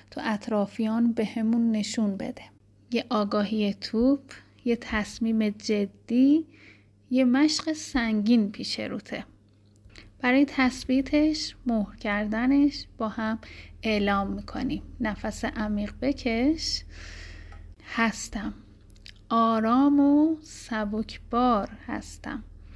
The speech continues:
در اتصال با ضمیر ناخودآگاهم هستم. در وصال با کودک درونم هستم. در آگاهی به عنوان بالغی توانمند هستم.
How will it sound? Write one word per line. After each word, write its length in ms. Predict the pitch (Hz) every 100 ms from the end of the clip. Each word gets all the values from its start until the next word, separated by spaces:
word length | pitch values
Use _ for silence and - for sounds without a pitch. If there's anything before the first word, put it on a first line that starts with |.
| - - -
در 160 | 240 240
اتصال 840 | 226 - 220 - 233 240 247 254 - - - -
با 420 | 220 233 254 277
ضمیر 560 | 262 214 208 220 233 262
ناخودآگاهم 1160 | 247 202 202 220 202 202 190 233 233 208 214
هستم. 600 | 202 - 208 - - - - - - - - -
در 240 | 240 233 240
وصال 640 | 247 - 269 277 302 311
با 580 | 262 247 269 302 311 330 -
کودک 540 | 233 208 208 202 208 -
درونم 600 | 202 202 208 254 185 190 -
هستم. 460 | - - - 226 226 - - - - - - -
در 340 | 226 226 233 -
آگاهی 840 | 214 220 226 214 - 254 269 277
به 140 | 262
عنوان 640 | - 220 208 208 220 220 220
بالغی 1040 | 214 208 208 214 226 - 262 269 277 285 -
توانمند 1080 | - 214 208 214 202 196 220 262 220 247 -
هستم. 500 | - - - - 226